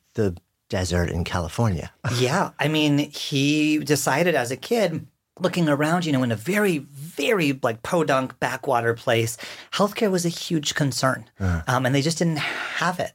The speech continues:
Speaker 2: And with that many brothers and sisters, you can imagine money was a huge issue. Healthcare was a huge issue. You know, my dad actually had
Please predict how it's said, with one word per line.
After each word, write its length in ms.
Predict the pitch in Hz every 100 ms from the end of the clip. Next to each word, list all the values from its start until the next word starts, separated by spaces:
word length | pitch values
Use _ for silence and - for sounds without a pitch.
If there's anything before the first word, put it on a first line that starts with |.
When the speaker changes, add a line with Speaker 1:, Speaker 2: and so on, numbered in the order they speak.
| _
Speaker 2:
And 180 | 127 131
with 160 | 127 123
that 200 | 135 139
many 160 | 131
brothers 320 | 123 120 117
and 100 | 117
sisters, 340 | 110 131 - 117
you 80 | 117
can 160 | -
imagine 460 | 117 123 120 117 110
money 240 | 127 135
was 160 | 131 120
a 60 |
huge 260 | 120 120 113 -
issue. 420 | 117 - 113 117 - - -
Healthcare 360 | 151 143 - 135
was 140 | 120
a 60 | 113
huge 220 | 120 113
issue. 340 | 110 - 110 107 - -
You 20 |
know, 80 | 143
my 100 | 139
dad 240 | 123 139
actually 300 | 143 120 -
had 340 | 113 110 110